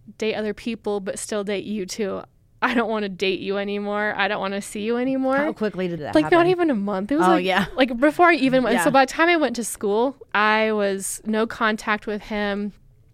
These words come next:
Speaker 1: Like, we're done. And he did not take it well. And that's when kind of more of his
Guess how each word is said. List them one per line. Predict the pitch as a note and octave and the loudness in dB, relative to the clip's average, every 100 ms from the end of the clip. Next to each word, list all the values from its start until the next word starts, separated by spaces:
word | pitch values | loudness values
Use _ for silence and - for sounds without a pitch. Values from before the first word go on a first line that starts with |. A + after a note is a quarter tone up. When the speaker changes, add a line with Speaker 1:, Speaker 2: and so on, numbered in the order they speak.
| _ - - | _ -18 -6
Speaker 1:
Like, | G3+ F#3 - - _ - | -4 -4 -6 -20 _ -12
we're | G#3 | -8
done. | G3 F3+ E3 G#3+ - - - - - - | -4 -4 -2 -4 -8 -16 -20 -20 -20 -14
And | - G#3+ G#3 | -8 -6 -4
he | A#3+ | -4
did | A3+ F3 | -4 -4
not | F#3 G3+ - | -4 -6 -6
take | A3+ F3 | -8 -8
it | - - | -8 -8
well. | - D#3 A#3+ - - - - | -6 -4 -6 -10 -20 -20 -10
And | G#3 | -6
that's | G#3+ - - | -4 -6 -6
when | G#3+ F#3+ G#3+ | -6 -6 -8
kind | - G#3+ G3+ | -10 -8 -6
of | G#3 | -4
more | G3+ F#3+ | -4 -4
of | F#3 | -6
his | G#3 F#3+ G#3 - | -6 -6 -8 -12